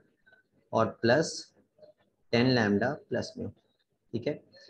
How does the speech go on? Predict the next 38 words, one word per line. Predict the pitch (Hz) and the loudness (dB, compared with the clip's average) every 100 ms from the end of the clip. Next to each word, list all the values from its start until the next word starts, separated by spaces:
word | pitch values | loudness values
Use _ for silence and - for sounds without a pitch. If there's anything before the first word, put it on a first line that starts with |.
| - | -2
यहाँ | 143 180 | 2 2
से | 185 202 | 4 4
आप | 202 | 6
बड़े | 202 202 | 4 2
आसानी | 196 170 | 2 -2
से | 175 170 | 0 2
बोल | 151 | 2
सकते | 139 131 160 | 0 -2 -2
हो | 170 | 0
कि | 175 | 0
टू | 170 - 165 | 0 4 6
एक्स, | 170 170 - - | 6 4 -4 0
अ, | 147 135 131 123 | 4 6 4 2
lambda | 113 113 139 143 123 - _ _ _ - | 0 0 0 0 0 -4 _ _ _ -4
is | 135 | -2
equal | 143 156 | 0 0
to | 170 | -2
three | 175 185 175 | 0 2 2
x, | 175 - - _ _ _ 147 | 0 -12 -20 _ _ _ -6
है | |
ना? | 185 | -6
Coefficient | 170 120 127 156 156 | -4 -4 0 0 2
को | 160 | 4
compare | 156 156 180 175 | 4 4 0 2
करोगे, | 180 147 131 | 2 2 0
x | - | -2
का | |
कोएफिशिएंट | 170 147 147 160 | -2 -2 0 0
x | 147 | 0
के | 175 | 2
equal | 170 180 | 2 4
होगा | 175 165 | 4 4
और | 147 | 2
constant | - 117 151 151 | 0 -4 -4 -2
constant | 175 196 196 | -2 0 0
के | |
इक्वल | 180 160 143 | 2 4 4
होगा। | 127 | 2